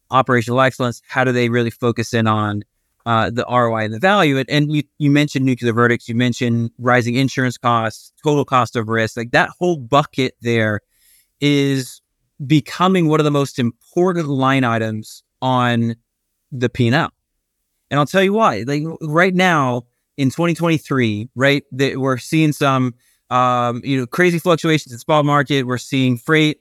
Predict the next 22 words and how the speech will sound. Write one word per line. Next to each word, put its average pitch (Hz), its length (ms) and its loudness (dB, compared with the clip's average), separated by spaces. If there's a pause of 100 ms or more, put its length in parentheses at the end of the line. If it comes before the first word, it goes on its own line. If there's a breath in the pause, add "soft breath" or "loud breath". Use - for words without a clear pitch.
(120)
uh, 127 320 0
soften. 135 640 0
We're 123 120 0
seeing, 131 520 -2 (360)
you 143 100 0
know, - 60 -4
it, 160 120 -2 (200)
it's 170 200 -2
not 180 280 2
twenty 180 200 -2
twenty-one, 143 360 -2 (140)
right? 131 240 2
Like, 131 160 0
it, 135 260 -2
it 143 160 2
is, 135 420 -2
it 139 100 -4
is 139 120 2
a 127 40 -4
different 170 520 2 (380)
market 139 680 2
now. 120 560 -4